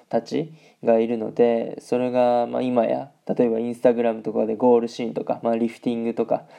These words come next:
載せてると結構びっくりされるんでね、あのー、なんか、その時の話もまたいつかね、えー、できたらいいなとかは思ってます。はい。そして、中学校の時はですね、まあ、これも大体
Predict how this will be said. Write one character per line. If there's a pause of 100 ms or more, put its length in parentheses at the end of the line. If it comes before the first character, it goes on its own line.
(120)
載
せ
て
る
と
結
構
び
っ
く
り
さ
れ
る
ん
で
ね、 (320)
あ
の
ー、
な
ん
か、
そ
の
時
の
話
も (360)
ま
た
い
つ
か
ね、
え
ー、
で
き
た
ら
い
い
な
と
か
は (260)
思
っ
て
ま
す。
は
い。 (420)
そ
し
て、
中
学
校
の
時
は
で
す
ね、
ま
あ、
こ
れ
も
大
体